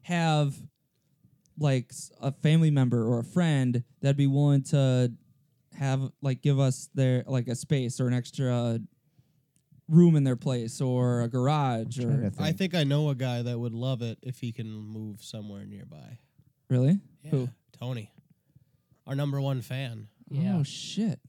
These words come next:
Speaker 3: Could,
Speaker 1: What do you
Speaker 3: can we,
Speaker 1: mean?
Speaker 3: can we plead to him now? Tony, if you're
Speaker 1: Tony.
Speaker 3: listening, offer your garage when
Speaker 1: Yeah.
Speaker 3: you buy a new house.
Speaker 1: <laughs> Or an extra room.
Speaker 3: Shit, anything. Yeah.
Speaker 1: That would be. Is
Speaker 4: I
Speaker 1: there
Speaker 4: would love to have
Speaker 3: I th-,
Speaker 4: him on
Speaker 3: he'd,
Speaker 4: here too,
Speaker 3: he'd find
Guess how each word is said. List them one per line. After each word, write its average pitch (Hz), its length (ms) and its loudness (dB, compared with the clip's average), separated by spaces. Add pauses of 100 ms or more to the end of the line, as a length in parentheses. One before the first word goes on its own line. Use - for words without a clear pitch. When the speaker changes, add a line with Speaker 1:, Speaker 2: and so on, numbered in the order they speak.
(640)
Speaker 3:
Could, 180 100 2
Speaker 1:
What 185 60 8
do 233 60 8
you 240 60 8
Speaker 3:
can 220 40 8
we, 240 100 8
Speaker 1:
mean? 120 180 2
Speaker 3:
can 208 80 4
we 214 60 4
plead 190 280 4
to 196 140 2
him 147 120 2
now? 131 320 -4 (160)
Tony, 185 360 2
if 135 140 0
you're 165 100 6
Speaker 1:
Tony. 156 140 10
Speaker 3:
listening, 208 400 2 (160)
offer 208 640 -2
your 151 140 -2
garage 143 800 0
when 196 100 8
Speaker 1:
Yeah. 233 140 2
Speaker 3:
you 214 60 6
buy - 120 6
a 139 80 4
new 139 160 0
house. - 500 0
Speaker 1:
<laughs> - 60 -8 (880)
Or 202 200 -2
an 202 80 -2
extra 196 280 -2
room. 170 440 2
Speaker 3:
Shit, 185 320 -4
anything. 110 640 -8 (100)
Yeah. 131 380 -8
Speaker 1:
That 143 120 4
would 208 120 0
be. 190 240 0
Is 151 140 2
Speaker 4:
I 285 40 4
Speaker 1:
there 185 80 4
Speaker 4:
would 170 80 0
love 151 200 0
to - 100 -10
have 147 80 0
Speaker 3:
I - 40 0
th-, 180 100 -4
Speaker 4:
him 131 120 0
on 104 60 -4
Speaker 3:
he'd, 160 160 0
Speaker 4:
here 101 160 -10
too, - 180 -10
Speaker 3:
he'd 240 180 -2
find 254 180 -6